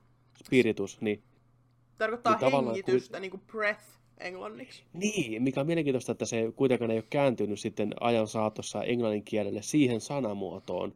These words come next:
Speaker 2: Niin.
Speaker 1: Mutta taas suomen kieleen spiritus, henki ja hengitys ja kaikki
Speaker 2: Niin.
Speaker 1: nää
Speaker 2: Mm,
Speaker 1: on niinku
Speaker 2: mm.
Speaker 1: enemmän sidoksissa toisiinsa.
Speaker 2: Mm.
Speaker 1: Se on mielenkiintoista.
Speaker 2: Mä olin, siis mä olin ihan fiiliksissä, kun mä löysin tämmösen tiedon. Oli, mulle tuli ihan siis uutena.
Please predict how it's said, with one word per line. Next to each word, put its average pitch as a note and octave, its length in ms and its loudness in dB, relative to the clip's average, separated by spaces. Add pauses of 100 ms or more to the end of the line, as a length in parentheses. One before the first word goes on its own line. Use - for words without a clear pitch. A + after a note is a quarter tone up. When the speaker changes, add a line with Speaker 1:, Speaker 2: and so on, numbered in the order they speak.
Speaker 2:
Niin. A3 280 -2
Speaker 1:
Mutta - 120 -10
taas A2+ 220 0
suomen E3 380 4
kieleen G2+ 400 2
spiritus, A2+ 580 0 (160)
henki G#2+ 480 0
ja G#2+ 80 -10
hengitys G#2+ 440 -2
ja G#2+ 60 -4
kaikki A2 220 2
Speaker 2:
Niin. A2+ 140 4
Speaker 1:
nää G#2 180 2
Speaker 2:
Mm, - 140 -4
Speaker 1:
on G#2 120 -6
niinku G#2 200 0
Speaker 2:
mm. B2+ 60 10
Speaker 1:
enemmän A2 280 2
sidoksissa G#2+ 480 0
toisiinsa. G#2 560 0
Speaker 2:
Mm. A3 180 -10
Speaker 1:
Se - 80 -4
on D#3+ 60 -4
mielenkiintoista. G2 600 -2 (1160)
Speaker 2:
Mä A3 240 -2
olin, G3 240 -4 (100)
siis A#3+ 360 -10
mä A#3 420 -2
olin A3+ 260 -2
ihan C4 180 -2
fiiliksissä, A#3+ 600 -2
kun G#3 80 -6
mä G3 100 -2
löysin G#3 320 -4
tämmösen G#3 360 -4
tiedon. G3 300 -2
Oli, G#3 80 -2
mulle B3 260 -2
tuli D#3+ 220 -10
ihan F3+ 180 -6
siis - 220 -16 (880)
uutena. F3+ 420 -2